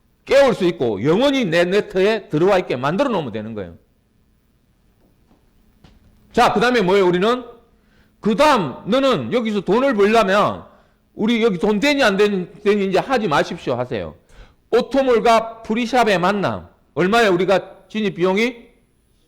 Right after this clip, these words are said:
십일만 원 그냥 내놓으라고 하세요. 내놓으라고 하세요.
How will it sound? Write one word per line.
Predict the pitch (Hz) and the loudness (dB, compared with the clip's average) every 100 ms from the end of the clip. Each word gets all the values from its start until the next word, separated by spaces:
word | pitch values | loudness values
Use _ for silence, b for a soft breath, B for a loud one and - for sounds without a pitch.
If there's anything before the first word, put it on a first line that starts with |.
| _ _ _ _ _ - | _ _ _ _ _ -8
십일만 | - 294 294 302 302 240 | -2 0 0 2 2 0
원 | 127 185 | -4 -4
그냥 | 254 214 175 | -2 -2 2
내놓으라고 | 294 226 247 240 | 2 4 2 2
하세요. | 226 196 220 123 92 _ _ _ _ _ _ _ | 2 0 -2 -2 -8 _ _ _ _ _ _ _
내놓으라고 | 165 262 254 233 190 | 0 0 2 2 2
하세요. | 190 208 165 | 0 -2 -8